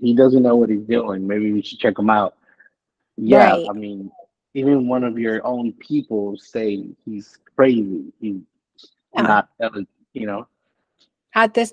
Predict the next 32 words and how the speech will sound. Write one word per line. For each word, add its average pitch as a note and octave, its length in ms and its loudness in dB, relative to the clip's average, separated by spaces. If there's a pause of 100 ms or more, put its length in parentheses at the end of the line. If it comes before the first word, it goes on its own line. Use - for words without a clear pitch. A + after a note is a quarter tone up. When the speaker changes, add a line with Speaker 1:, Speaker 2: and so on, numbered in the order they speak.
Speaker 2:
point, A3+ 540 -2
uh, G3+ 180 0
Texas A3 480 -6
Attorney G3+ 320 0
General F#3 600 0
and F#3+ 420 -6
cu-, F3+ 200 -12 (100)
current F#3+ 320 0
Governor F3+ 440 0
Greg E3+ 280 -2
Abbott E3+ 540 -4 (400)
filed G3 280 2
a G3 60 0
motion F#3+ 440 -2
to F#3+ 180 -4
intervene F3+ 440 -4
in F3 120 -4
the F3 100 -4
suits - 560 -6
to F3 60 -12
defend E3+ 400 -2
Baylor E3+ 300 0
Plano, E3+ 400 -4
citing E3+ 400 -4
the E3+ 100 -8
Texas - 480 -10
Legislature E3+ 680 -2
two E3+ 180 -8
thousand E3 400 0
three E3 240 2
Speaker 1:
Oh. A2+ 260 -12
Speaker 2:
statute - 400 -20